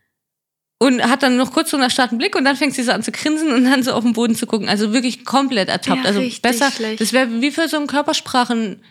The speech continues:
Speaker 1: für so einen Lehrgang, wäre das
Speaker 2: Ja.
Speaker 1: das optimale Bild, wirklich. Habe ich auch fotografiert, können wir vielleicht auch noch in irgendeiner Weise hochladen, so mal schauen,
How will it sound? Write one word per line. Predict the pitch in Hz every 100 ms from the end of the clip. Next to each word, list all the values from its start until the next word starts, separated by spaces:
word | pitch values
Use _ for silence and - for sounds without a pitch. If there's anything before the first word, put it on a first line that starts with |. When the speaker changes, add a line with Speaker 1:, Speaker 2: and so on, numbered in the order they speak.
| _ _ _ -
Speaker 1:
für | 240
so | 233
einen | 240
Lehrgang, | 226 226 247 190 175 175 _ _ _ -
wäre | 196 262
das | 247
Speaker 2:
Ja. | 196
Speaker 1:
das | 196 -
optimale | 233 240 240 226 214 208
Bild, | 175 175 175 - _ -
wirklich. | 185 180 170 - _ - -
Habe | 220 220
ich | 220
auch | 214
fotografiert, | 226 214 208 - 202 -
können | 196
wir | 185
vielleicht | 185 180
auch | 175
noch | 180
in | 165 165 -
irgendeiner | 160 160 160
Weise | 156 160 170
hochladen, | 180 175
so | 165
mal | 151
schauen, | - 262